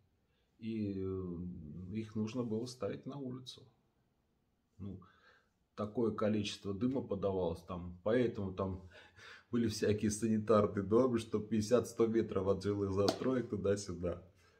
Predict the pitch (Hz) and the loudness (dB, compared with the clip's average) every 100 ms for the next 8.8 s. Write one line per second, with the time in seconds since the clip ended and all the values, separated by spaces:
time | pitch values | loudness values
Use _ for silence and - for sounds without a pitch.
0 | - - 104 - - - - 104 - - | -20 -8 -6 -6 -12 -18 -16 -16 -16 4
1 | 120 160 - 127 113 117 110 143 120 104 | 4 4 0 0 2 2 2 4 4 4
2 | 101 101 - 113 123 107 107 - 98 95 | 2 0 0 -2 0 0 -2 0 0 2
3 | 110 107 - 92 92 92 110 - 98 92 | 2 2 -2 -4 -4 -4 -10 -6 -4 -4
4 | 95 101 101 92 - 92 117 - _ _ | -2 -4 -4 -10 -6 -4 -6 -8 _ _
5 | - - - - _ _ - - - _ | -20 -20 -20 -20 _ _ -20 -20 -20 _
6 | _ _ - _ _ - - - - _ | _ _ -20 _ _ -20 -20 -20 -20 _
7 | _ - 92 95 95 104 - _ _ _ | _ -10 -6 -6 -8 -14 -20 _ _ _
8 | _ - 104 107 107 - 127 131 | _ -12 -8 -8 -10 -10 -10 -10